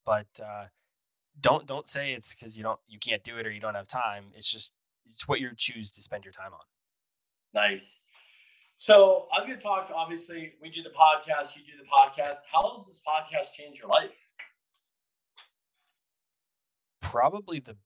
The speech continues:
Speaker 1: biggest way that it has changed my life is how I think about,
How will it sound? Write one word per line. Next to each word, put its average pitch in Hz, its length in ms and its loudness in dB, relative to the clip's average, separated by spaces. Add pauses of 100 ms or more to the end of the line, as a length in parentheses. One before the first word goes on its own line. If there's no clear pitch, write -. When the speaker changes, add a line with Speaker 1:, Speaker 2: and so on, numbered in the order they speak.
(120)
Speaker 1:
biggest 117 440 -6
way 104 380 -12
that 98 160 -20
it 95 120 -20
has 95 160 -8
changed 98 300 -18
my 95 160 -18
life 90 480 -20 (220)
is 92 720 -10 (2000)
how 143 520 -6
I 127 200 -12 (100)
think 120 200 -16
about, 98 760 -10